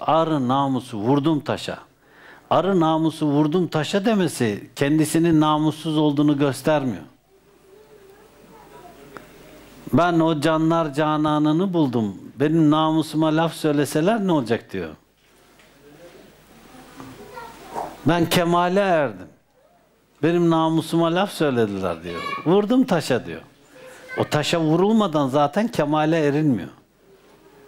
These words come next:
Taşa vurunca kemale eriniyor. Bunu da herkes zannediyor ki işte o kimse namussuz olacak. Allah bizi affetsin.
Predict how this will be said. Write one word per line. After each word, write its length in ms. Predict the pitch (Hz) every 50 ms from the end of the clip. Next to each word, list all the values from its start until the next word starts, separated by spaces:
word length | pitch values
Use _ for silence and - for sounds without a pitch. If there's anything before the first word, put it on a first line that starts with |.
| - - - - - - - - - - - - - - - - - - - - - - - - - -
Taşa 260 | - 127 123 - 160
vurunca 500 | 156 147 143 156 185 190 160 139 135 117
kemale 460 | - 127 113 101 104 98 90 - -
eriniyor. 360 | 85 82 80 80 78 71 73 - - - - - - - - - - -
Bunu 260 | 135 147 185 208 233 220
da 120 | 233 180
herkes 400 | 190 202 202 202 - 208 190 165
zannediyor 540 | 175 180 185 185 196 202 196 269 302 320 -
ki 120 | - 185
işte 420 | 165 147 - - - 170 151 135 - - - - - _ -
o 100 | 160 180
kimse 480 | 151 - 190 185 165 - 208 196 185
namussuz 600 | 175 170 170 170 170 175 165 170 - 185 170 165
olacak. 320 | 156 131 104 87 92 85 - - -
Allah 300 | 127 135 139 135 120 101
bizi 180 | 123 113 110 123
affetsin. 580 | 117 113 - - - 92 - - - - 76